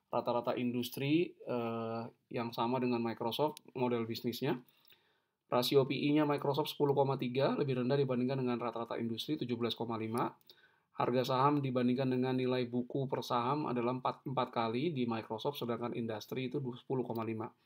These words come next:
Harga saham dibandingkan penjualan per unitnya adalah tiga koma tiga, kemudian harga saham per arus kas. Nah, kemudian di profit-, profitability-nya ada return on equity, ada return on asset, operating profit margin, dan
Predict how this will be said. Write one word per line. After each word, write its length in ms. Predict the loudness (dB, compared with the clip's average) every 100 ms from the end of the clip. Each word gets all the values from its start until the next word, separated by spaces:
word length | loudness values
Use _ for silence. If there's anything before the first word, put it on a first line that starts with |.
| _ _ _ _ _ _ _ -4
Harga 800 | -2 0 0 2 4 2 0 -2 -8 _ _ _ _ _ _ -10
saham 400 | 0 4 4 4
dibandingkan 400 | 2 2 2 0
penjualan 320 | 0 2 0
per 140 | 0 0
unitnya 320 | 0 0 0
adalah 160 | 0
tiga 160 | -2 -4
koma 240 | -4 -4
tiga, 320 | -4 0 0 0 -6 _ -20 -20 -10
kemudian 300 | -4 0 2
harga 260 | 2 0 0
saham 320 | 0 0 0
per 240 | -2 -4 -4 -2
arus 240 | -2 -2
kas. 560 | 2 4 4 2 0 -8 _ _ _ _ _ _ _ -12
Nah, 240 | -8 -6
kemudian 380 | -6 -2 0 0
di 80 | 0
profit-, 400 | -2 0 -2 -2 -2
profitability-nya 800 | 0 0 0 0 0 2 2 2
ada 240 | 2 2
return 320 | 0 0 0
on 160 | 0 0
equity, 720 | -2 0 -2 0 2 4 4
ada 160 | 2 0
return 240 | -2 -2
on 160 | -2 -2
asset, 400 | -2 2 0 0 _ -20 -20 -20 _ -2
operating 400 | 0 2 2 0
profit 320 | 0 -2 -2
margin, 400 | -2 0 4 4
dan 320 | 4 0 -2